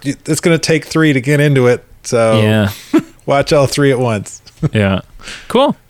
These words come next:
Speaker 2: Uh, yeah, I would, I would mostly agree. I think, um, I didn't dislike this episode, um, but I don't
Speaker 1: Mm.
Speaker 2: know, like, had it come out and there had not been two more to follow it up with right away,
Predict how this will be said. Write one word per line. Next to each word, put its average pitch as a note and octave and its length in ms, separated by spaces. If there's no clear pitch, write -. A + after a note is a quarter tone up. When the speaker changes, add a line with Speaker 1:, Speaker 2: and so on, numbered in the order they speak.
Speaker 2:
Uh, C3+ 300
yeah, G#3+ 220
I G3+ 180
would, A3+ 400
I G3+ 120
would A#3 160
mostly E3 380
agree. D3+ 260
I C3 60
think, C#3+ 500
um, A2 480
I - 80
didn't A#3+ 300
dislike C#3 560
this D#3 220
episode, F3 640
um, A#2+ 640
but B2+ 180
I B2+ 120
don't C3+ 360
Speaker 1:
Mm. C3+ 80
Speaker 2:
know, A#2 680
like, A2+ 240
had C3+ 360
it C3 260
come A#2+ 260
out A#2 280
and A2 180
there G#2+ 120
had G#2+ 160
not G#2+ 240
been G#2 260
two A2+ 220
more G2+ 300
to G2+ 160
follow G2 320
it F#2+ 60
up A2 180
with C#3+ 180
right D3 180
away, D3+ 360